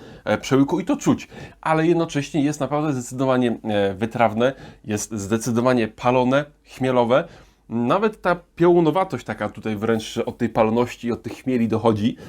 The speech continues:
Dobre, naprawdę mu-, wydaje mi się, że bardzo fajnie wyszło, konkretne.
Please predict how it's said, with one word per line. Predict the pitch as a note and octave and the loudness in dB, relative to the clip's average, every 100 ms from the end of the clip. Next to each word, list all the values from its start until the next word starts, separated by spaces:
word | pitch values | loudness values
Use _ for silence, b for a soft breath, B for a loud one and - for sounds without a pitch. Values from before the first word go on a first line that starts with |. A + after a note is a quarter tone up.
| B B | B B
Dobre, | B3+ C4 G#2 | 2 2 2
naprawdę | F#2+ A#2 A3 B3+ A3 | 0 0 0 0 0
mu-, | F#3+ | -2
wydaje | D#3 F3+ F#3+ | 0 2 2
mi | |
się, | D#3 | 0
że | D3 | 0
bardzo | E3 C#4+ | 0 0
fajnie | - E3 D#3 | 0 0 2
wyszło, | C#3 D3 - | 2 0 -2
konkretne. | D3+ D#3 D3 E3 D#3+ A2+ | -2 -2 0 -2 -2 -4